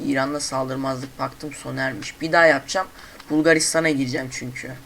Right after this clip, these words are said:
Mecbur yapmam lazım sizden. Bu tur girmeyeceğim. Arabistan da çok güçlü ya. Arabistan'a mı girelim? Şöyle biraz Orta Doğu'dan gideceğim demiştim.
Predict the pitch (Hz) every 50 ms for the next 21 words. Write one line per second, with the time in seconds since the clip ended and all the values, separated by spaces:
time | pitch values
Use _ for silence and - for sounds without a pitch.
0 | - - - - - - - - - - 131 139 147 147 147 143 165 156 156 147
1 | - - 135 151 156 151 139 135 131 131 131 131 127 127 127 - - 117 120 117
2 | 98 110 135 135 - - - - - - - - - - - - - - - 156
3 | 170 165 - 185 180 175 160 185 233 - 180 180 165 135 123 131 131 127 135 131
4 | - - - - - - - - - - - - - - - - - - - -
5 | - - - - - 127 - 294 294 - - - - 165 165 165 151 147 - 143
6 | 135 131 - - - - - - - 123 123 123 117 113 110 127 127 - - -
7 | - - - - - - - - - - - - - - 139 151 156 160 160 156
8 | - - 165 170 175 180 170 156 147 151 - 156 147 135 135 131 - - - -
9 | - - - - - - - - - - - - - - - - - - - -
10 | - - - - - - - - - - - - - - - - - - - -
11 | - - - 160 160 151 147 165 165 147 156 - - - 151 151 151 - - 147
12 | 147 - - 180 165 165 160 156 165 165 165 160 143 139 - - 160 156 147 143
13 | 139 135 131 127 - - - - 104